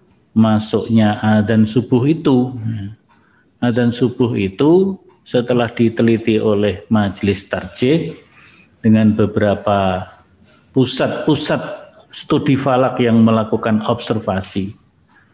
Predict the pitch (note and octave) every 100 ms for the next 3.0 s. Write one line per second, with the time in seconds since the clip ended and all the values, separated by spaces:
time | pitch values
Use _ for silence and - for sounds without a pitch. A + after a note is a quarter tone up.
0 | _ _ _ - - - _ _ - G2+
1 | F#2+ F2+ - G#2+ G2+ F#2+ G2+ G#2 G#2 G#2+
2 | G#2 A#2 C3+ - - - - _ B2+ A2+